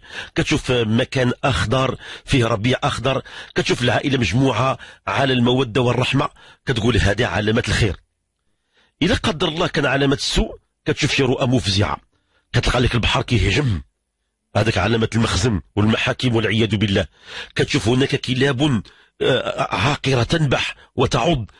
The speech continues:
معنى خصام ولجاج ونميمة وغيبة وقيل وقال ولوم وعتاب والعياذ بالله. كتشوف ربما، آه، شي حاجة كتبني ديك وضاعت، آه، قلة الرزق وغير هذا،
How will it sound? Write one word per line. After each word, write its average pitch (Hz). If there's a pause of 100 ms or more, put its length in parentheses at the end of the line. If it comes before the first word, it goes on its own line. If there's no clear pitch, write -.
(180)
معنى 110
خصام 113
ولجاج 110 (300)
ونميمة 123
وغيبة 127
وقيل 127
وقال 143
ولوم 131
وعتاب 139 (360)
والعياذ 117
بالله. 92 (400)
كتشوف 156
ربما، 143 (360)
آه، 113
شي 131
حاجة 143
كتبني 135
ديك -
وضاعت، 131 (380)
آه، 120 (100)
قلة 170
الرزق 127 (100)
وغير 196
هذا، 135